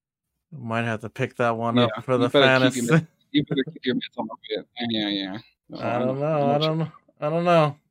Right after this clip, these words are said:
Speaker 1: We'll see. Maybe I, maybe I will, maybe I won't. Who knows?
Speaker 2: Maybe,
Speaker 1: <laughs>
Speaker 2: maybe.
Speaker 1: All right.
Speaker 2: Yeah, as far as it goes, like, it looks really, oh, also, um, Diablo four, a new class got announced, which is the rogue class, which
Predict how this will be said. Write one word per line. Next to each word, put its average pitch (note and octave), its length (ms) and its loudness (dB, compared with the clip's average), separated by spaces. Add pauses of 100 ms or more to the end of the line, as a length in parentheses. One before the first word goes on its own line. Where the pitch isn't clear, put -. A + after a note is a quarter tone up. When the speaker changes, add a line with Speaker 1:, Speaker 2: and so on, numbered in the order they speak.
(100)
Speaker 1:
We'll F#3 180 2
see. F3+ 480 8
Maybe F3 320 6
I, F3+ 80 8
maybe F3+ 300 6
I F3+ 80 10
will, F#3 200 10
maybe F#3 220 6
I F#3 40 10
won't. F#3 460 6 (180)
Who F3 140 -2
knows? F3+ 480 4 (100)
Speaker 2:
Maybe, - 320 -4
Speaker 1:
<laughs> - 20 -2
Speaker 2:
maybe. E2+ 460 -6 (1000)
Speaker 1:
All C3 100 4
right. A2 300 6
Speaker 2:
Yeah, F#3 180 10 (480)
as - 120 -4
far E3 160 8
as D#3 100 4
it D3 60 -2
goes, C#3+ 260 6
like, A#2+ 140 0
it B2 80 -4
looks B2 200 -4
really, A#2 220 -4
oh, E3 140 6
also, D3 480 4
um, B2 240 2
Diablo B2 300 2
four, A#2 540 0
a A2+ 40 -4
new A2+ 160 -2
class A2 340 -6
got F2 240 -10
announced, D#2+ 640 -10
which - 240 -6
is A2+ 80 -12
the A2+ 140 -4
rogue G#2+ 480 -4
class, F#2 520 -8
which - 460 -6